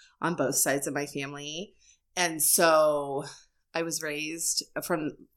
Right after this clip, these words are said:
from birth, I was raised as a member of the church. And we certainly, um, the, the church was a big part, and the, not only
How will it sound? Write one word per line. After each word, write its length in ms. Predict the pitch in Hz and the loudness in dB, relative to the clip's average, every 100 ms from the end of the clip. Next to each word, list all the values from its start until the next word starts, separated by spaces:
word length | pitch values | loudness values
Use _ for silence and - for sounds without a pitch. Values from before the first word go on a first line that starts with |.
| - | -10
from 340 | 170 151 143 151 208 208 | -2 0 0 -4 -8 0
birth, 300 | 147 131 - | 0 0 -2
I 100 | 147 | -6
was 240 | 147 143 | -4 -4
raised 280 | 151 147 147 | -4 -4 -4
as 140 | - 165 | -4 -8
a 40 | |
member 480 | 156 151 160 226 - _ - - - | -10 -6 -4 -6 -8 _ -20 -20 -8
of 60 | 190 | -2
the 80 | 190 | 0
church. 280 | 196 185 | 0 0
And 100 | 185 | -2
we 380 | 185 180 175 165 - _ _ _ - - - | -2 -2 -2 -4 -8 _ _ _ -20 -20 0
certainly, 920 | - - 240 - 180 175 170 160 170 - _ _ _ - - - - - | 4 4 4 2 -2 -4 -6 -8 -12 -16 _ _ _ -14 -12 -12 -12 0
um, 680 | 175 156 151 139 127 - 151 - _ _ _ _ _ _ _ _ _ - | 4 4 2 -4 -8 -10 -10 -14 _ _ _ _ _ _ _ _ _ 0
the, 340 | 165 151 - - | 2 0 -6 -8
the 160 | 165 | -4
church 380 | - 175 165 - | -2 0 0 0
was 240 | 156 147 147 - | -2 -4 -6 -6
a 80 | 156 | -4
big 280 | 156 151 147 | -2 -2 -2
part, 320 | 156 143 127 | 2 2 2
and 240 | 151 151 143 | -2 -6 -8
the, 400 | 135 135 135 - | -6 -6 -8 -6
not 240 | 180 214 | 0 2
only 460 | 214 185 170 156 | 2 0 -4 -6